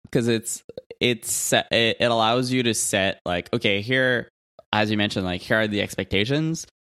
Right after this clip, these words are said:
but it also allows you to say, "Okay, well, these people, like, we expect them to be roughly at the same level, so let's see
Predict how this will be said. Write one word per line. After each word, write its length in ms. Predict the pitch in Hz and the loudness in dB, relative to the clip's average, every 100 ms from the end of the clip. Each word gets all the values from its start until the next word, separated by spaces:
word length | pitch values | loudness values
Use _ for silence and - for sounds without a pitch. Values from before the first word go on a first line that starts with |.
| _ | _
but 100 | - | -2
it 60 | 117 | 2
also 420 | 85 123 139 127 | 2 2 2 2
allows 260 | 113 101 104 | 2 0 0
you 60 | |
to 100 | 101 | -2
say, 320 | 98 98 95 - _ - | 0 0 0 -4 _ -2
"Okay, 120 | 113 | 0
well, 340 | 107 101 98 - _ - | 2 2 0 -6 _ -10
these 440 | 113 147 175 170 | -6 0 0 0
people, 380 | 143 135 147 156 | 0 2 2 2
like, 200 | 104 - | 0 -2
we 320 | 113 120 120 - | 0 2 2 0
expect 400 | 113 - 123 120 | -2 0 0 2
them 200 | 123 120 | 0 2
to 60 | 107 | 0
be 180 | 104 101 | 2 2
roughly 500 | 101 110 127 - 131 | 2 2 2 2 0
at 100 | 107 | 2
the 100 | 107 | -2
same 340 | - 107 104 | 0 0 0
level, 440 | 95 98 131 170 175 | 0 0 0 0 0
so 140 | 107 | 0
let's 300 | 107 120 - | 2 2 0
see 640 | - - 127 123 113 104 | -4 -2 0 2 2 0